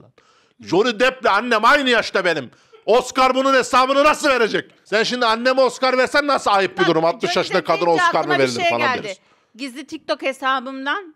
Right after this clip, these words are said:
Speaker 2: Özgür'e bir tane akım gösterdim. İşte hangisi daha yakışıklı diye seçiyorsun böyle bir
Speaker 1: Evet.
Speaker 2: sürü. Sürekli değişiyor böyle. En son Brad Pitt ve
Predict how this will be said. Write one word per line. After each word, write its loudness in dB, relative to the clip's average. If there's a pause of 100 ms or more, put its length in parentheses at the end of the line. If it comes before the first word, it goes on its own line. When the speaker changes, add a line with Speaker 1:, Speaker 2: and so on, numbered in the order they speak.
(180)
Speaker 2:
Özgür'e -10
bir -20
tane -10 (340)
akım -12
gösterdim. -12
İşte -20
hangisi -10
daha -8
yakışıklı -20
diye -18
seçiyorsun -20
böyle -16
bir -18
Speaker 1:
Evet. -12
Speaker 2:
sürü. -16 (240)
Sürekli -14
değişiyor -10
böyle. -10
En -12
son -16 (120)
Brad -10
Pitt -20
ve -12